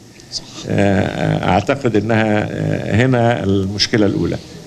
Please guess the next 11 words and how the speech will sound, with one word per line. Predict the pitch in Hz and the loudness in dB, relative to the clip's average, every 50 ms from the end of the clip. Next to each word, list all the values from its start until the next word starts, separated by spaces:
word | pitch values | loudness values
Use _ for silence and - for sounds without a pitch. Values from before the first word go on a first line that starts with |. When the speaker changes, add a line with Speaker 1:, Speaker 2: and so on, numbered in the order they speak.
| - - - - - - - - | -18 -20 -20 -20 -20 -20 -8 0
Speaker 2:
لأنها | - 120 123 135 135 139 143 139 | 2 4 4 4 4 2 2 2
بتؤدي | 135 131 131 135 131 127 139 151 147 139 143 151 120 | 0 0 -2 0 2 2 2 2 2 2 2 4 4
إلى | 113 117 113 110 | 4 2 2 2
مشاكل، | 110 107 104 101 - 131 127 127 - 110 107 110 107 104 104 104 104 | 0 -2 -4 0 0 -2 -2 0 -2 0 2 4 4 6 4 4 2
آه، | 104 101 101 104 110 - 139 | 2 2 2 2 2 2 2
أخرى | 131 139 - 107 101 90 | 0 0 0 -2 -2 0
تالية. | - 104 95 90 90 85 78 - - - - - - - - - - - - - | 0 0 0 0 0 0 -2 -4 -8 -14 -20 -20 -20 -20 -20 -20 -20 -16 -4 -2
من | 107 113 | 0 2
المشاكل | 127 113 113 117 113 - 139 135 139 139 131 | 2 2 0 0 0 0 0 0 0 0 0
التالية | 123 123 - 127 120 120 131 139 143 135 139 135 120 107 | 0 0 0 0 2 2 4 4 4 4 4 2 2 0
إنها | 123 120 127 127 120 123 123 123 120 120 98 | -2 0 0 0 2 2 2 2 2 0 -2